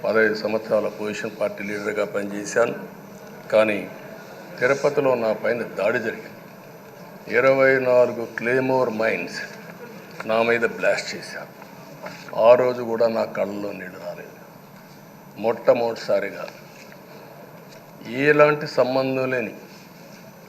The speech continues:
నా సన్-, సతీమణి పైన ఆరోపణలు చేశారు. ఆ ఒక్కరి పైన కాదు, ఈ రాష్ట్రంలో ఆడపడుచులందరిపైన,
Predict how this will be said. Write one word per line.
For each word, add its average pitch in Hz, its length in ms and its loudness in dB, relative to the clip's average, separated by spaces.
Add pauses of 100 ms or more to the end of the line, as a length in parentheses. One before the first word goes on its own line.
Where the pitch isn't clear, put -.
నా 110 200 2
సన్-, - 540 -4
సతీమణి 117 460 0
పైన 98 220 -8
ఆరోపణలు 95 460 -8
చేశారు. - 480 -14 (1000)
ఆ 104 60 2
ఒక్కరి 104 380 -2
పైన 127 240 2
కాదు, 85 260 -8 (1000)
ఈ - 20 -4
రాష్ట్రంలో 139 800 6
ఆడపడుచులందరిపైన, 143 1160 6